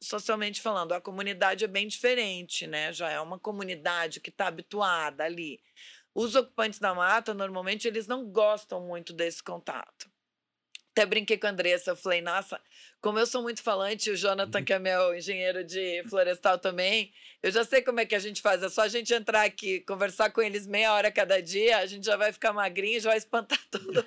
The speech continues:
Speaker 1: mundo da região." Mas, né, brincadeiras à parte, a gente, então, criou esses projetos, por exemplo,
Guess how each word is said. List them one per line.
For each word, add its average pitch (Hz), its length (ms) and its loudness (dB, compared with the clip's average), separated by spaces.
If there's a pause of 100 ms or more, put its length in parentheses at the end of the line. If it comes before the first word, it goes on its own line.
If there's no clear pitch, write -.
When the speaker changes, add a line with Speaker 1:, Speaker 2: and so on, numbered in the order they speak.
Speaker 1:
mundo - 380 0
da 175 160 4
região." 170 840 2 (920)
Mas, 180 340 4
né, 202 220 2
brincadeiras 196 640 0
à 208 80 4
parte, 214 420 4
a 214 40 2
gente, 220 320 -4
então, 240 380 -2 (240)
criou 247 380 4
esses 277 240 -2
projetos, 208 560 2
por 196 180 -4
exemplo, 190 680 0